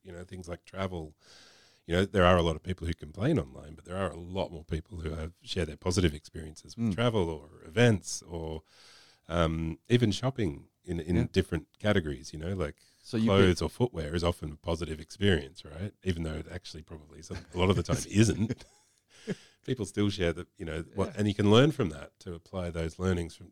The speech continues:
Speaker 1: to customer experience, for example. So you start to, just from this one notion of happiness and unhappiness and sentiment, when it's done accurately, it unlocks this whole world of understanding about a customer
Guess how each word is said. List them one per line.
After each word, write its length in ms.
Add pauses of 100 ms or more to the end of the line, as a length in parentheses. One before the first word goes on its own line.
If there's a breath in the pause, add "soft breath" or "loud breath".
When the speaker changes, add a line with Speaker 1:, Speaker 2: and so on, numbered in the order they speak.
(160)
Speaker 1:
to 100
customer 360
experience, 640
for 120
example. 440
So 140
you 100
start 320
to, 200 (960 loud breath)
just 180
from 140
this 180
one 460 (100)
notion 420
of 120
happiness 580
and 180
unhappiness 840
and 140
sentiment, 500 (720)
when 120
it's 120
done 260
accurately, 560
it 100
unlocks 500
this 160
whole 220
world 280
of 100
understanding 800 (140)
about 240
a 40
customer 540